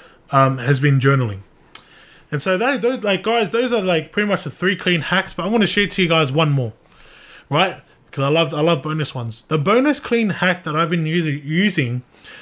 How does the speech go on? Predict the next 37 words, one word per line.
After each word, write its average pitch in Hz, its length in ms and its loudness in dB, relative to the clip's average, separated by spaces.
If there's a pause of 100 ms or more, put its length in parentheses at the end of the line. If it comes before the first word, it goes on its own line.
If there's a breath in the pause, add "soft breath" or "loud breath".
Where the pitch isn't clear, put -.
(180 loud breath)
to 147 140 -4
k-, - 180 -12 (320)
to 160 120 -2
keep 226 200 0
me 196 100 2
accountable 180 520 2
on 151 180 -2
anything 233 520 0
and 170 120 -4
everything 156 640 -2 (540)
is 147 380 0
this, - 580 -4
right? 135 380 -4 (840 loud breath)
Is, 175 680 0
um, 160 640 2
is, 160 260 0
uh, 156 340 0
my 160 140 2
habit 214 300 0
tracker. 117 420 -4 (720)
All 151 60 -4
right, 156 220 0
that 220 160 2
is 226 140 0
the 196 100 2
fourth 214 300 0
thing. 170 180 0
That 196 160 2
is 214 100 -2
the 190 80 -2
bonus 208 400 2
I 202 60 -2
wanna 185 120 0
share 202 200 -2
to 202 100 -2
you 175 80 0
guys, 160 260 2